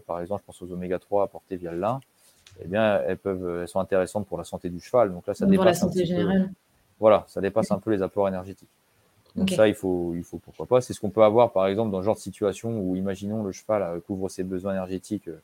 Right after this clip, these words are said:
Speaker 1: en, en ingérant que du foin. On peut imaginer quand même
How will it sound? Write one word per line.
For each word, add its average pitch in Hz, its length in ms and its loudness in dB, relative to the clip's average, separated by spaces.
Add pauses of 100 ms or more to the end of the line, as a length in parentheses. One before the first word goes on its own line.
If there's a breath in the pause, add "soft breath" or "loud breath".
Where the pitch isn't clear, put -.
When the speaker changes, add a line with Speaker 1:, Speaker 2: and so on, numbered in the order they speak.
(360)
Speaker 1:
en, 95 280 0
en - 120 -2
ingérant 95 360 0
que 92 100 -4
du 90 100 -4
foin. 127 300 0 (400)
On 95 80 -8
peut 107 120 0
imaginer 104 500 0
quand 101 120 0
même 104 200 0